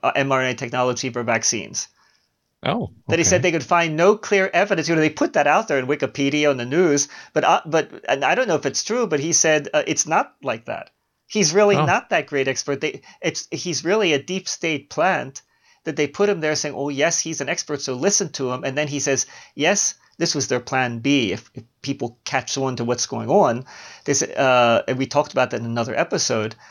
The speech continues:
Speaker 1: And Doctor
Speaker 2: Yeah.
Speaker 1: Malone says, uh, "Yes, it's true. The vaccines don't work. Don't take them. They can be dangerous, uh, because terrible mistakes have been made. They thought they would work, but they're not working." In other words, it's not a genocidal plan.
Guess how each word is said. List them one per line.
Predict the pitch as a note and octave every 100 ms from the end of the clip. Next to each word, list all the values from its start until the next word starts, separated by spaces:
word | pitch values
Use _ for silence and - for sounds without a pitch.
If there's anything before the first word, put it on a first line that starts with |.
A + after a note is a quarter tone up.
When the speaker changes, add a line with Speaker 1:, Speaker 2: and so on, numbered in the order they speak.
| - -
Speaker 1:
And | C#3
Doctor | D3 D3+ C3+
Speaker 2:
Yeah. |
Speaker 1:
Malone | B2+ C3 C3+
says, | C3+ B2+ A#2+
uh, | C3+
"Yes, | C3 C3+ F3 -
it's | C#3 -
true. | F#3+
The | D3+
vaccines | D3 D#3 - D#3 -
don't | D3
work. | D3 D3 -
Don't | D#3+ F#3
take | - F#3 F3+
them. | C3+
They | B2
can | A#2+ D3
be | C#3
dangerous, | D3 F3 E3 C3 A#2+ - - -
uh, | C#3+ - -
because | D#3 D#3 C#3+ - - -
terrible | - G3 F#3+ D3
mistakes | B2+ - D#3+ -
have | C3+
been | B2 A#2
made. | A#2 G2 G2 G2 - - _
They | C3+ -
thought | - A#3 A#3
they | G#3
would | F#3+ D3+
work, | E3 F3
but | D#3+
they're | D3 C3+
not | D3 E3
working." | C3 A#2 B2
In | C3+
other | G3+
words, | D3 C#3 C3+
it's | D3 -
not | D#3 G3+
a |
genocidal | C#3 C#3+ C3+ B2 C3+ B2 F#2
plan. | - D3 B2+ G#2